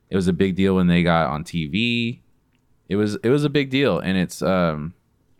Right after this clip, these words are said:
some of the best wrestling I've ever seen in my entire life is Ring of Honor, like, two thousand five to two thousand eight era.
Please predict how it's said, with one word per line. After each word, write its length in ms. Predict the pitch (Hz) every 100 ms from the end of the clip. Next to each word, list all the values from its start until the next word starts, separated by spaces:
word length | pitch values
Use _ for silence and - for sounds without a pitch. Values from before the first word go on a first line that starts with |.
| _ _ _ - _ _ _ _ _
some 180 | - 120
of 40 |
the 60 | 110
best 360 | 95 107 -
wrestling 380 | 95 87 - 95
I've 100 | 87
ever 260 | - 87 90
seen 220 | 87 95
in 100 | 87
my 140 | 85 78
entire 460 | - - 87 85
life 400 | 78 76 73 - -
is 360 | 78 76 - _ _
Ring 160 | 90 87
of 80 | 82
Honor, 280 | 73 76
like, 180 | 78 65
two 180 | - 90
thousand 340 | 90 85 80
five 420 | 80 76 71 73 78
to 100 | -
two 160 | 80
thousand 320 | 80 78 76 -
eight 200 | 80 -
era. 380 | 73 67 78